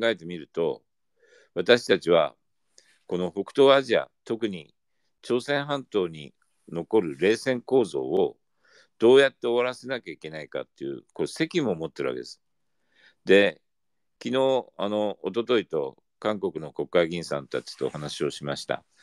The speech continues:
で、もう皆さんご存知の通り、韓国の方々は、あの、徴兵制あるんでですね、私の一緒の共同代表の本、本先生も軍にも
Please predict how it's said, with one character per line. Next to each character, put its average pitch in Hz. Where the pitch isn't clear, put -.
で、 110
も 120
う -
皆 120
さ 123
ん 95
ご 92
存 104
知 82
の 76
通 92
り、 73
韓 143
国 110
の 78
方 85
々 82
は、 65
あ 67
の、 76
徴 135
兵 135
制 120
あ 104
る 98
ん 76
で -
で -
す 110
ね、 117
私 98
の 95
一 -
緒 104
の 92
共 101
同 98
代 98
表 71
の 69
本、 101
本 101
先 71
生 76
も 67
軍 110
に 95
も 69